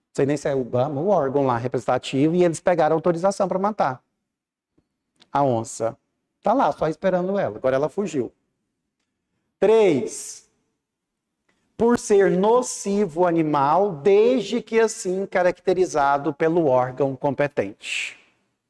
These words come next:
A onça poderia? Ela é caracterizada pelo órgão competente como um animal nocivo. Se ela vier te atacar,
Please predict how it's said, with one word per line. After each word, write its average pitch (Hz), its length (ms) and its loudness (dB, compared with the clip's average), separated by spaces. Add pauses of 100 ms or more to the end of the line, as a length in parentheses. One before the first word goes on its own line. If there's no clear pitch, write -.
(760)
A 170 100 2
onça 175 300 2
poderia? 208 560 2 (400)
Ela 151 120 0
é 147 40 0
caracterizada 135 560 -2
pelo 135 160 0
órgão 131 240 0
competente 135 500 -2
como 131 340 0 (360)
um 156 80 0
animal 143 340 2
nocivo. 208 760 2 (1400)
Se - 120 -2
ela 156 140 4
vier 135 260 2
te - 80 -2
atacar, 175 520 -2